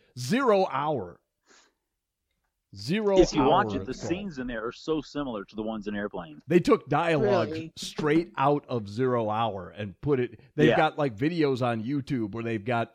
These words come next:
Speaker 1: footage side by side. Of,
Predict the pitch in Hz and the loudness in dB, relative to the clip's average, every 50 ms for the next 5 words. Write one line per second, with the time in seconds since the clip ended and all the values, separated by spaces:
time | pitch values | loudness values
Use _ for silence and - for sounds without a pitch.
0 | _ _ - 160 165 151 143 123 107 95 92 - - _ _ _ - - 151 123 | _ _ -2 -2 0 2 0 0 -2 -4 -10 -16 -20 _ _ _ -10 -6 -4 -2
1 | 113 123 147 139 120 120 113 113 107 - - 135 120 113 101 87 85 82 _ _ | -2 -2 -4 -4 -4 -4 -4 -4 -4 -6 -6 -6 -6 -6 -6 -10 -16 -20 _ _
2 | _ _ _ _ _ _ _ _ _ _ _ _ _ - 127 117 110 110 110 107 | _ _ _ _ _ _ _ _ _ _ _ _ _ -4 -2 0 0 0 0 -2
3 | 95 104 | -4 -10